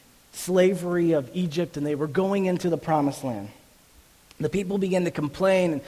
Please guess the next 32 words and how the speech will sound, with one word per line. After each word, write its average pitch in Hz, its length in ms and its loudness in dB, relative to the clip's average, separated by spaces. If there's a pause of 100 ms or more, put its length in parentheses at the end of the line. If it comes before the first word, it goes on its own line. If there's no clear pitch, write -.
(140)
and 151 100 0
they 165 80 2
said, 175 200 -2
"We're 185 100 6
out 220 140 10
in 214 40 0
the 202 60 4
middle 240 240 8
of 233 60 6
the 233 100 8
desert, 214 380 8
and 185 100 -2
we're 185 160 2
all 214 360 6
going 208 360 4
to 196 120 0
die. 156 520 0 (460)
None 196 200 6
of 220 120 2
us 208 160 2
are 214 40 4
going 202 240 6
to 185 80 -4
be 196 60 4
able 185 140 6
to 185 60 -6
survive. 180 360 4
We 175 80 -2
can't 208 400 -4
find 190 400 0 (260)
enough 175 400 4
food." 165 360 6